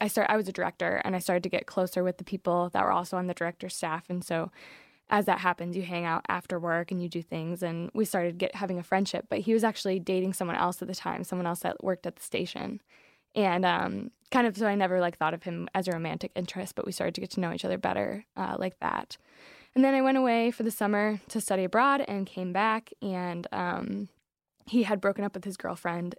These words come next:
and, uh, we just started hanging out more just as friends, but more frequently. And we were working together a bunch and collaborating on projects at the Impact. Um, I went,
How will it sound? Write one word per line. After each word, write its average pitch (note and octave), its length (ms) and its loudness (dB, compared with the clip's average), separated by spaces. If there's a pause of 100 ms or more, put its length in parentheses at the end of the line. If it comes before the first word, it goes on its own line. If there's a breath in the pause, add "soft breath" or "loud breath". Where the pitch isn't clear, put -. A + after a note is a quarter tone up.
and, F3 500 -6 (560 loud breath)
uh, E3 360 0
we F#3+ 200 2
just F#3+ 160 0
started E3+ 240 -2
hanging F3+ 220 0
out D#3+ 160 -2
more E3+ 360 0
just F#3+ 200 -2
as E3 140 -2
friends, F#3 340 2
but G3 160 -2
more E3+ 140 0
frequently. C#4+ 580 0 (560 loud breath)
And F#3+ 340 4
we F#3 80 2
were F#3+ 60 6
working G#3+ 280 4
together G3 300 6
a G3 60 6
bunch F#3 320 2
and G3 100 0
collaborating F#3 540 2
on F3 100 2
projects F3 680 0 (140)
at - 120 -6
the - 100 -2
Impact. F3+ 500 -2
Um, F3 400 -2 (160)
I F#3 160 2
went, F3+ 460 0